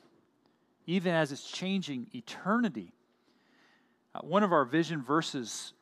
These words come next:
of current is when Jesus said these words in his most famous sermon, the Sermon on the Mount. He said, "Seek ye first God's kingdom and his righteousness,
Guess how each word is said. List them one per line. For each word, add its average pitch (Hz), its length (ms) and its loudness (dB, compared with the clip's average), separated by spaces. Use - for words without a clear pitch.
of 127 280 -4
current 175 400 4
is 135 200 -2
when 139 260 -4
Jesus 175 280 -2
said 160 240 2
these 131 180 -4
words 117 520 0
in 131 140 -6
his 120 200 -2
most 131 220 -6
famous 143 500 -6
sermon, 135 340 -2
the 110 60 -6
Sermon 135 240 -4
on 127 40 0
the 117 60 -2
Mount. 123 180 0
He 131 100 -6
said, 139 300 4
"Seek - 340 0
ye 226 100 0
first 180 400 -2
God's 139 340 4
kingdom 107 520 -6
and 110 100 -10
his 165 360 2
righteousness, 113 600 -4